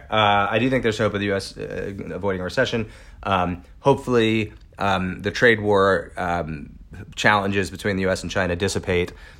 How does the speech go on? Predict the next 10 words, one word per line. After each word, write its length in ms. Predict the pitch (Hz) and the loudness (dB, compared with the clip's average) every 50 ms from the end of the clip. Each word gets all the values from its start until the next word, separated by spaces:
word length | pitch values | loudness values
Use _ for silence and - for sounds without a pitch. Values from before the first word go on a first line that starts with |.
| - - - | -20 -16 -8
and 580 | - 95 92 90 90 87 85 82 82 87 - - | -4 -2 -2 0 0 0 0 0 -2 -4 -6 -8
we 240 | - 98 95 95 92 | -6 -4 -2 0 0
avoid 240 | 87 85 90 87 85 | 0 0 -2 -2 -2
a 20 | |
recession, 640 | 85 85 85 - 87 80 80 - 85 82 82 80 - - | -4 -4 -4 -4 -4 -4 -4 -6 -8 -8 -8 -8 -10 -8
and 240 | 80 80 80 80 | -8 -8 -8 -6
the 60 | 85 85 | -8 -8
economy 380 | 85 - 85 85 82 80 80 | -8 -6 -6 -6 -6 -8 -12
continues 480 | 80 - - - 82 82 82 78 76 - | -12 -14 -14 -12 -12 -12 -12 -12 -12 -12
to 340 | - 87 80 73 71 - | -12 -10 -10 -10 -12 -14